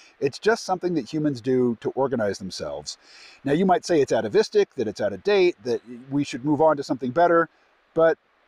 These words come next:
here I would invoke the concept of Chesterton's, Chesterton's fence, which is to say, you come across a fence,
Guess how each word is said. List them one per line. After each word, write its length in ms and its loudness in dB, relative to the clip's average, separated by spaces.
here 280 2
I 80 6
would 120 4
invoke 360 2
the 100 -6
concept 400 0
of 100 -6
Chesterton's, 800 -4
Chesterton's 640 -2
fence, 520 -4
which 160 -6
is 120 -6
to 100 -16
say, 340 2
you 100 -6
come 140 0
across 300 0
a 60 -6
fence, 480 -4